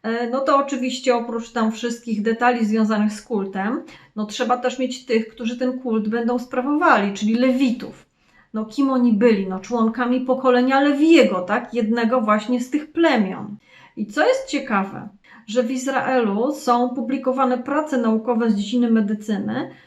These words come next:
które wskazują na to, że Lewitów jest łatwo odnaleźć, po prostu są inni genetycznie. Między tymi plemionami, między tymi pokoleniami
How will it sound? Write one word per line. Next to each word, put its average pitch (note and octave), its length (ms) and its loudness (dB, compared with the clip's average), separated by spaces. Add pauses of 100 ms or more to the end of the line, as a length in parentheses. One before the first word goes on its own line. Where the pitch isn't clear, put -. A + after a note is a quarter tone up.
(140)
które D4+ 320 -4
wskazują C#4 580 -2
na A#3+ 120 2
to, C4 160 -2
że D4 80 2
Lewitów C4+ 640 0
jest D4 280 -4
łatwo D4+ 360 -4
odnaleźć, D4 640 0
po B3+ 140 -8
prostu C4 360 -4
są C#4 220 -4
inni C#4+ 340 4
genetycznie. D4+ 680 -2 (320)
Między B3 600 0
tymi A#3+ 320 0
plemionami, A3 720 2
między B3+ 340 2
tymi C4 320 2
pokoleniami A#3+ 960 0